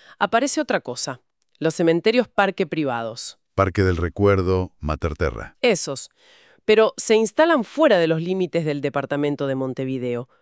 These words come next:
Speaker 1: porque en Montevideo no se permiten crear nuevos cementerios privados. La única excepción es el británico, por su historia.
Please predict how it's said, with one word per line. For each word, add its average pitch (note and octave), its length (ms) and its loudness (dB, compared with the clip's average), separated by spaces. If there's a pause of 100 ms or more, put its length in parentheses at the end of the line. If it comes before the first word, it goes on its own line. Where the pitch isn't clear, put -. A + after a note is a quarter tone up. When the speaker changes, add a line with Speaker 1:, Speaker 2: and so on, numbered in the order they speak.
(140)
Speaker 1:
porque D3+ 240 -2
en C#3+ 80 0
Montevideo D#3+ 720 0
no E3+ 140 0
se E3 160 -6
permiten F#3 440 0
crear D3 280 -2
nuevos C#3+ 280 0
cementerios C3 560 -6
privados. A#2+ 640 -10 (640)
La D#3+ 140 2
única F#3+ 260 2
excepción G#3 640 2
es A3+ 220 0
el G#3 80 2
británico, C#3+ 760 -2
por F3+ 140 2
su D#3+ 100 -10
historia. B2 500 -6